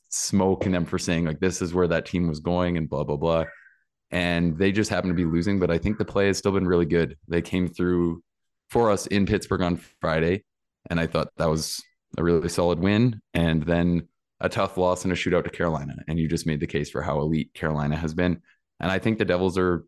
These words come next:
they're gonna trend up. I love them to have a huge month of January, and I think a spot in Detroit on Wednesday is gonna be a really good time to,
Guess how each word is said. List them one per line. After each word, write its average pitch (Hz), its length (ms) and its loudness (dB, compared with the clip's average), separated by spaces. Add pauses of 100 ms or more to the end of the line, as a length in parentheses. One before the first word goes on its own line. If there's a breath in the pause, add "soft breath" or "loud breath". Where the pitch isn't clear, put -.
(320)
they're 90 120 0
gonna 101 180 4
trend 101 280 0
up. - 260 -2
I 82 120 -2
love 85 320 0
them 87 320 0
to 85 80 0
have 80 140 -2
a 78 40 0
huge 85 340 -2
month 80 300 0
of 76 100 -2
January, 92 520 -2
and 78 120 -2
I 78 60 0
think 80 340 -4
a 78 120 -4
spot - 500 -2
in 101 220 4
Detroit 95 380 2
on 90 120 2
Wednesday 78 240 2
is 76 100 -2
gonna 78 140 0
be 73 60 0
a 71 40 -4
really 71 160 0
good 71 160 -8
time 71 260 -6
to, 71 200 -4